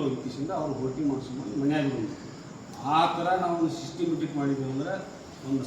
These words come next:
ಸಮಾಜಕ್ಕೂ ಒಂದು ಗೌರವ, ಒಂದು ಪಕ್ಷಕ್ಕೆ ಏನು ನಮ್ಮ ಹಿರಿಯರು ಆಜ್ಞೆ ಮಾಡ್ಯಾರ ಆ ಕೆಲಸ ಏನಂತ ನೂರಕ್ಕೆ ನೂರು ಸಕ್ಸಸ್ ಆಕ್ಕತ್ತ ಅಂತ ಹೇಳಿದ್ರಿಂದ ಇದು ನಮ್ಮ ವಿಚಾರ, ಇದು ಹಿರಿಯರ ವಿಚಾರ ಇದೈತಿ. ಅದಕ್ಕೆ ಏನೈತಿ ದಯಮಾಡಿ ಏನೈತಿ ಸಮಾಜದಿಂದ ಎಲ್ಲ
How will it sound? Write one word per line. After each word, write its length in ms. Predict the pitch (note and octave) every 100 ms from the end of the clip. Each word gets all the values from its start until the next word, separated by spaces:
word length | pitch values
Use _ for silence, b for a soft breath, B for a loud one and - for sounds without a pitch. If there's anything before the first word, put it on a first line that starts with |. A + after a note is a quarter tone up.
| A#2+
ಸಮಾಜಕ್ಕೂ 540 | A2+ C#3+ D3 D#3+ E3+ E3
ಒಂದು 120 | D3 C3
ಗೌರವ, 260 | B2+ B2+ B2+ C3+ C3
ಒಂದು 140 | B2+ - -
ಪಕ್ಷಕ್ಕೆ 440 | B2+ - D#3+ - C#3+
ಏನು 120 | E3 D#3+
ನಮ್ಮ 120 | D3+ C#3
ಹಿರಿಯರು 240 | C#3+ C3+ B2
ಆಜ್ಞೆ 200 | C3+ C#3
ಮಾಡ್ಯಾರ 260 | B2+ B2 A#2 - - - - C3 C3+
ಆ 40 | - - -
ಕೆಲಸ 240 | C#3+ D#3 D3+
ಏನಂತ 260 | C3+ C3 D3+ C3 C3
ನೂರಕ್ಕೆ 360 | D3+ D3 - B2+
ನೂರು 160 | D3+ E3 - - - -
ಸಕ್ಸಸ್ 340 | C3 F3 D#3 C3+
ಆಕ್ಕತ್ತ 280 | - C3+ D3
ಅಂತ 100 | D3+ D3
ಹೇಳಿದ್ರಿಂದ 420 | D3+ G3 E3 F3+ F#3 - - -
ಇದು 100 | C#3+ D3
ನಮ್ಮ 120 | F3+ E3 C#3
ವಿಚಾರ, 260 | E3+ D#3+ - - - - - -
ಇದು 120 | D#3 -
ಹಿರಿಯರ 280 | C#3+ E3+ F#3 F3+
ವಿಚಾರ 200 | F#3+ F#3 F#3 F3
ಇದೈತಿ. 380 | F3+ E3 - - - - - -
ಅದಕ್ಕೆ 220 | C#3+ D#3 D#3
ಏನೈತಿ 260 | D3+ - D#3+ C3
ದಯಮಾಡಿ 360 | C3+ D#3 D#3+ D3
ಏನೈತಿ 300 | C#3 C3+ D#3 E3+ - - - -
ಸಮಾಜದಿಂದ 500 | C3+ D#3 C#3+ C#3 C3
ಎಲ್ಲ 140 | C3